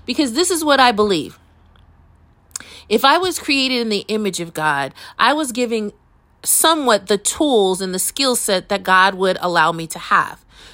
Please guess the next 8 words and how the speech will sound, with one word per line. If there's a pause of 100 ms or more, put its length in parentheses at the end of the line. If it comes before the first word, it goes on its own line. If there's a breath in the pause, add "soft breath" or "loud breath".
(120 loud breath)
Because (200 soft breath)
we
sit
here
and
we
say,
"Oh,